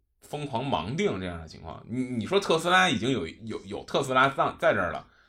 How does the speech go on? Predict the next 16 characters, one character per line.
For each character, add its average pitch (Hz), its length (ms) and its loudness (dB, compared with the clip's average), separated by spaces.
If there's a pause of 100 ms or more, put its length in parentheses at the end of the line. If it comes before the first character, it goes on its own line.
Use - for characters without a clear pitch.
(120)
说 - 120 -8
今 147 140 -2
天 139 140 4
Model 139 260 6
X、 104 440 2
Model 131 340 4
Y， 98 380 4
明 113 180 -4
天 143 100 2
他 135 120 2
出 147 120 -6
个 131 60 -2
Model 139 280 2
Z， - 280 0 (720)
如 113 160 -2
果 117 140 2